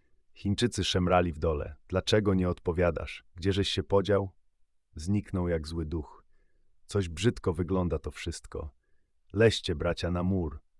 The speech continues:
Trzymajcie go. Może przebrany pochwali nas naczelnik. Oha! Milczcie, głupcy. Rozbudzicie barbarzyńców. Gdaczecie jak kury. A tymczasem pierwszą kulę dostanę ja. Dobrze wam za murem, możecie się nie bać.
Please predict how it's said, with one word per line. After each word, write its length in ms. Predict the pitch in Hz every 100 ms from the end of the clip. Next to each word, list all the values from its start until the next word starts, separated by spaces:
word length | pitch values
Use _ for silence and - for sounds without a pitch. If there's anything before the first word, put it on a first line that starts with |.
| _
Trzymajcie 560 | - 107 113 110 - 85
go. 260 | 80 76 -
Może 220 | 90 95
przebrany 440 | 98 - 101 110 107
pochwali 340 | 107 127 113
nas 160 | 107 -
naczelnik. 720 | 107 - 120 95 76 - - _ _
Oha! 540 | 104 107 87 107 90 - _ _ _ _ _ _ _ _ _
Milczcie, 540 | 107 127 107 - 90
głupcy. 560 | 80 87 85 - 78 73 - _
Rozbudzicie 640 | - 101 87 104 104 104 98
barbarzyńców. 920 | 92 87 87 85 92 87 76 73 - - _
Gdaczecie 480 | - 95 - 110 -
jak 260 | 92 80 -
kury. 420 | - 104 80 71 - _ _ _ _ _ _ _ _ _ _ -
A 100 | 85
tymczasem 500 | 104 101 120 110 101
pierwszą 420 | 117 104 110 104
kulę 240 | 110 104
dostanę 460 | 90 - 92 87 82
ja. 260 | 80 73 - - _
Dobrze 420 | - 90 117 98
wam 200 | 92 95
za 120 | 87 87
murem, 400 | 92 90 85 76
możecie 380 | 80 85 90 87
się 160 | 90
nie 140 | 90 90
bać. 380 | 71 - -